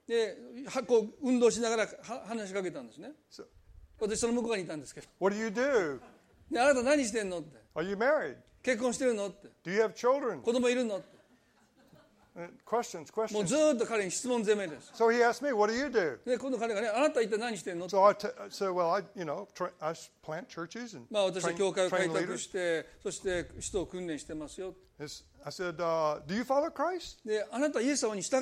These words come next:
Speaker 1: ってる？」って聞きました。
Speaker 2: He says, "I go to church."
Speaker 1: で、彼はね、「私教会は行ってます。」
Speaker 2: About twice a month I go to church.
Speaker 1: まあ、二ヶ月に、あ、えーと、一ヶ月に二回は行きます。
Speaker 2: I said, "That's not the same as following Christ."
Speaker 1: いや、それはイエス様に従うことと違うよって彼に言いまし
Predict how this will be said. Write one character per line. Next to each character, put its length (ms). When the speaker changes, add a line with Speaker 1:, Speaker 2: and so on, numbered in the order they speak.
Speaker 1:
っ 40
て 140
る？」 100
っ 20
て 160
聞 80
き 80
ま 100
し 80
た。 320
Speaker 2:
He 20
says, 240
"I 80
go 140
to 140
church." 260
Speaker 1:
で、 120
彼 140
は 40
ね、 120
「私 280
教 160
会 140
は 80
行 80
っ 40
て 80
ま 140
す。」 60
Speaker 2:
About 200
twice 300
a 60
month 180
I 60
go 120
to 100
church. 240
Speaker 1:
ま 120
あ、 40
二 100
ヶ 120
月 240
に、 100
あ、 300
え 140
ー 60
と、 60
一 100
ヶ 140
月 180
に 140
二 60
回 160
は 80
行 80
き 80
ま 160
す。 100
Speaker 2:
I 40
said, 340
"That's 180
not 140
the 60
same 300
as 80
following 380
Christ." 460
Speaker 1:
い 40
や、 80
そ 140
れ 100
は 80
イ 80
エ 80
ス 100
様 100
に 60
従 220
う 80
こ 60
と 180
と 160
違 160
う 40
よ 100
っ 20
て 140
彼 160
に 60
言 60
い 20
ま 40
し 80